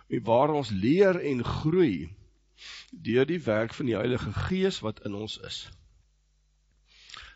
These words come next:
Dankie, Here, dat ons op hierdie besonderse oggend ook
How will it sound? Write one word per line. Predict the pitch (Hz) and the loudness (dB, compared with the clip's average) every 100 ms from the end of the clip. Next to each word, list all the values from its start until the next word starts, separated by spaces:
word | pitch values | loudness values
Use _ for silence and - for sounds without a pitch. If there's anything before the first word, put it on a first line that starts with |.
| - | 0
Dankie, | 143 170 170 | 0 2 2
Here, | 120 131 143 143 | 4 4 4 2
dat | 127 139 110 - - - - | 4 2 0 -12 -14 -16 -6
ons | 151 143 143 | 0 0 0
op | 135 - | -4 -4
hierdie | 110 156 202 | 0 0 0
besonderse | 175 - 165 170 165 - | -2 -2 -2 -2 -4 -4
oggend | 131 123 117 101 - _ _ _ _ _ - - - | -2 -2 -2 -4 -12 _ _ _ _ _ -20 -20 -4
ook | 165 190 185 - | 4 4 4 -6